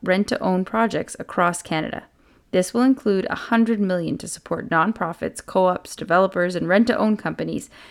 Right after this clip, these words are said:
building new rent-to-own units. They plan to introduce a multi-generational home renovation tax credit. And starting in twenty twenty-three, this refundable tax credit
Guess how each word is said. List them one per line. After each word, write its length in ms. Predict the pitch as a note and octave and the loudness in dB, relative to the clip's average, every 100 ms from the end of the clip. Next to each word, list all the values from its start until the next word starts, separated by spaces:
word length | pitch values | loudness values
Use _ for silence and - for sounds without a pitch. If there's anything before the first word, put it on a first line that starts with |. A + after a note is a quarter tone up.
| - - | -10 2
building 400 | G3+ F3+ F3 F#3 | 4 4 0 2
new 180 | G#3+ | 2
rent-to-own 600 | F#3+ E3 E3 - - D#3 | 2 0 -2 -6 -4 -4
units. 440 | D#3+ E3 - - - _ _ _ _ _ _ _ | -2 -2 -4 -10 -20 _ _ _ _ _ _ _
They 100 | - | 2
plan 220 | B3 D#4 F#4 | 4 4 4
to 100 | G4+ | 2
introduce 400 | F#4 C4 C4+ B3+ | 2 4 6 8
a 40 | |
multi-generational 1000 | A3+ B3 D4 F#4 C#4 A#3+ G#3 G3+ G3+ G#3 | 8 8 6 4 6 6 4 2 0 2
home 220 | A#3 B3 | 4 6
renovation 440 | C4 A#3 G#3 G3+ | 6 6 4 2
tax 340 | G#3 A#3 A#3+ - | 2 2 2 -2
credit. 400 | - D#3+ - - - - - - | -4 -2 -4 -10 -20 -20 -20 -2
And 120 | A3 | 0
starting 320 | A3 C4 D4 E4 | 6 8 8 4
in 80 | |
twenty 260 | D4+ B3 A#3 | 0 2 2
twenty-three, 720 | A3+ G3 F#3 - - F#3 E3 | 0 -2 -4 -6 -6 -4 -2
this 220 | - G3+ | -2 -2
refundable 580 | - A3 G#3+ A3+ B3 C#4+ | -2 2 6 6 4 0
tax 340 | - F3+ - | 0 -2 -2
credit 360 | - - - - | -4 -4 -4 -8